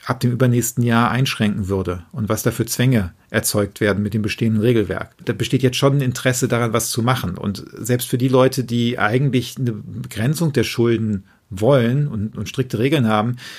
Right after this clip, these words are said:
ist aus meiner Sicht das Argument derzeit gut, an die Regeln dran zu gehen. Denn so wie die sind, werden sie sehr schwierig sein einzuhalten.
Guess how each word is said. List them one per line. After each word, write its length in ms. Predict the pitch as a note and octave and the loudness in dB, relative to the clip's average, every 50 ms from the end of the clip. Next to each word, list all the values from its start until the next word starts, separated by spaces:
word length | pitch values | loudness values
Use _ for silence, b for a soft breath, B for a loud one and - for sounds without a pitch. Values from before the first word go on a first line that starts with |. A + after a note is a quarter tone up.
| B B B B | B B B B
ist 180 | _ - B2+ C3+ | _ -4 0 2
aus 140 | C#3+ B2 G#2+ | 2 2 2
meiner 360 | A#2+ A2+ A#2+ C#3 D3+ D#3 C3+ | 2 2 4 4 4 4 4
Sicht 220 | A2+ C3+ C3+ C3 | 4 2 0 2
das 120 | - B2+ - | -2 -2 0
Argument 440 | A2 A#2 A2 A#2 A#2 A#2 B2 B2+ B2 | 0 0 0 0 0 2 0 2 2
derzeit 420 | B2+ B2 B2 - B2+ A#2+ G#2 - | 2 0 2 2 2 2 0 -2
gut, 500 | - A2+ A2+ C3 D3+ D3 - - - - - - _ - - - - _ | -6 -4 -2 -2 -2 -2 -4 -8 -10 -10 -16 -20 _ -14 -14 -14 -14 _
an 120 | - - A#2 | -4 -2 0
die 80 | A2 | 0
Regeln 260 | B2 B2 C#3 C3+ B2+ A#2 | 2 4 4 4 4 2
dran 200 | - - B2+ C#3+ | 2 2 0 2
zu 140 | - - | 0 -2
gehen. 400 | C3 - G2 F2+ E2+ E2+ D#2+ D2 - _ _ - | -4 -2 -2 -4 -2 -4 -6 -12 -16 _ _ -2
Denn 100 | B2 A2 | -2 0
so 160 | G2 B2+ C3 | 2 2 0
wie 100 | C#3+ B2 | 0 0
die 120 | A#2+ B2 | 0 0
sind, 420 | G2 F#2 C3 C#3+ F3 E3+ - - - | 0 2 2 2 2 0 -2 -6 -12
werden 340 | - C3 A#2 C3 C3 C3+ C3 | -8 -2 0 0 2 2 0
sie 380 | A2+ B2 B2 A#2+ A#2+ A#2+ A#2+ A#2+ - _ _ _ _ _ _ _ _ | 0 0 0 0 2 0 -2 -4 -8 _ _ _ _ _ _ _ _
sehr 140 | _ B2+ A#2+ | _ 0 0
schwierig 360 | G#2+ - - C3+ D#3 D#3+ C3 | 0 0 0 2 2 2 2
sein 160 | - C3+ A2+ G#2 | 0 0 0 0
einzuhalten. 880 | G2+ A#2 C3 C#3+ - F3 D3+ E3 D#3+ E3 E3+ - F3+ F3 F#3 F#3 | 0 0 0 -2 -2 -4 0 2 2 2 2 0 0 0 0 -2